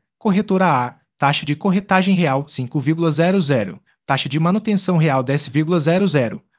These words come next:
outros custos real dois vírgula zero zero por mês. Corretora B, taxa de corretagem real três vírgula zero zero, taxa de manutenção real cinco vírgula zero zero, sem outros custos. Corretora C,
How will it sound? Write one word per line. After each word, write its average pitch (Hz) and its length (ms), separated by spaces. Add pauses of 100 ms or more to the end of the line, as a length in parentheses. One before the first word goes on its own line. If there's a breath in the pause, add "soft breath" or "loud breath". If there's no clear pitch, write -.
(120)
outros 190 340
custos 196 400
real 143 260
dois 151 300
vírgula 165 320
zero 185 260
zero 175 220
por 170 160
mês. 120 480 (320)
Corretora 202 420
B, 131 280 (160)
taxa 147 260
de 160 100
corretagem 185 600
real 165 180
três 170 300
vírgula 165 360
zero 190 280
zero, 127 320 (240)
taxa 143 260
de 160 120
manutenção 190 580
real 165 300
cinco 139 400
vírgula 160 340
zero 190 260
zero, 123 360 (200 soft breath)
sem 175 280
outros 180 320
custos. - 680 (360)
Corretora 180 380
C, 107 300